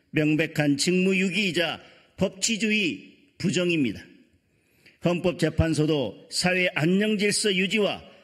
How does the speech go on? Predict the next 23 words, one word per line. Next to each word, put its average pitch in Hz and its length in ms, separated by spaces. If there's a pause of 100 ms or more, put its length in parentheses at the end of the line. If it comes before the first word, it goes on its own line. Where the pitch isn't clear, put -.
(160)
사생활의 156 640
평온을 151 460
보호하기 147 440
위해 139 320 (340)
야간 170 460
오 185 140
개 233 160
집회와 170 540
시위를 160 840
금지할 151 640
필요가 185 340
있다고 147 880
인정했습니다. 143 800 (640)
그러나 202 280
국회의 196 460
직무유기로 220 640
인해 175 360 (260)
사회 170 400
안녕질서가 151 920
깨어지고 165 560 (260)
국민들의 147 580
평온한 190 460
생활은 208 540